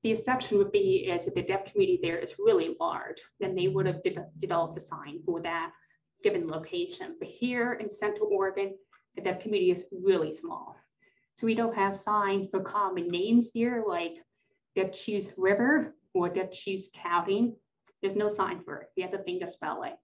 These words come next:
Or even the really popular ski resort,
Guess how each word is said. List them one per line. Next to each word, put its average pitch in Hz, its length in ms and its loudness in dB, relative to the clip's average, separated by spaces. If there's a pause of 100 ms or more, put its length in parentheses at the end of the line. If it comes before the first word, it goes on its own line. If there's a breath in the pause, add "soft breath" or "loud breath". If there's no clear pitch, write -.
(760)
Or 196 100 10
even 240 640 8 (140)
the 214 60 0
really 220 240 6
popular 190 440 4
ski 214 380 -4
resort, 175 560 -2